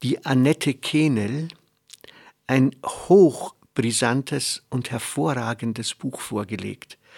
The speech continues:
das einen eigenwilligen Titel <laughs> trägt, der wahrscheinlich vielen Hörerinnen und Hörern aufs Erste nicht gefallen wird. Dieser Titel heißt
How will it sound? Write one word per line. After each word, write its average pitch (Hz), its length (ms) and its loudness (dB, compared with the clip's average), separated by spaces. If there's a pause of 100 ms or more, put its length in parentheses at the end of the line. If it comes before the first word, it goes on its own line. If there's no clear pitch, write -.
(220)
das - 380 -2
einen 143 360 2
eigenwilligen 147 840 0
Titel 160 400 -2
<laughs> - 100 -10
trägt, - 640 -6 (380)
der 147 140 4
wahrscheinlich 135 640 2 (240)
vielen 151 540 2
Hörerinnen 131 580 4
und 107 300 -2
Hörern 117 520 0 (280)
aufs - 380 0
Erste 123 580 0 (360)
nicht 143 540 0
gefallen 117 600 -2
wird. 92 320 -6 (760)
Dieser 151 260 4
Titel 190 340 -2
heißt 143 460 0